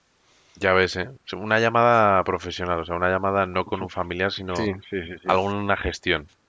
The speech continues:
Speaker 1: alguna
Speaker 2: Puedes,
Speaker 1: gestión.
Speaker 2: puedes convertirte en su punching ball rápidamente.
Speaker 1: Se le ha complicado la gestión y te la vas a comer entera. Muy duro, ¿eh?
Speaker 2: Pues
Speaker 1: Muy
Speaker 2: sí,
Speaker 1: duro el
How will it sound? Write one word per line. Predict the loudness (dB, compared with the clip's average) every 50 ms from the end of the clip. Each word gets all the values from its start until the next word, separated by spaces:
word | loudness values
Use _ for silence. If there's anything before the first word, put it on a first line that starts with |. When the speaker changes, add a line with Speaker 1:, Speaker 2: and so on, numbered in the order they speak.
| _ -20 -20 _ -14 -8
Speaker 1:
alguna | -6 -4 -4 -2 -2 -2
Speaker 2:
Puedes, | 0 0 0 -2 -2
Speaker 1:
gestión. | -4 -8 -8 -6
Speaker 2:
puedes | -4 -4 -2 0
convertirte | 0 2 2 2 0 0 -2 -2 0 0
en | 0 0
su | 0 -2
punching | -2 0 0 0 0 0 0 0
ball | 0 -2 -2 0
rápidamente. | -2 -2 0 0 -2 0 0 0 0 -2 -2
Speaker 1:
Se | -4 -2
le | -2 -2
ha | 0
complicado | 0 -2 -6 -6 -6 -6 -4 -2 0 0
la | 0 0
gestión | -4 -6 -10 -6 -6 -6 -4
y | -4
te | -2 0
la | 0
vas | 0 0 -2
a | -4
comer | -4 -4 -8 -8
entera. | -10 -8 -8 -8 -8 -8 -10 _ _ _ _ _ _ _ _ _ _ _ -8
Muy | -4 0 2
duro, | 4 6 6 6 6
¿eh? | 6
Speaker 2:
Pues | 6 6
Speaker 1:
Muy | 6 6 6
Speaker 2:
sí, |
Speaker 1:
duro | 6 4 4 0 -2 -2
el | -2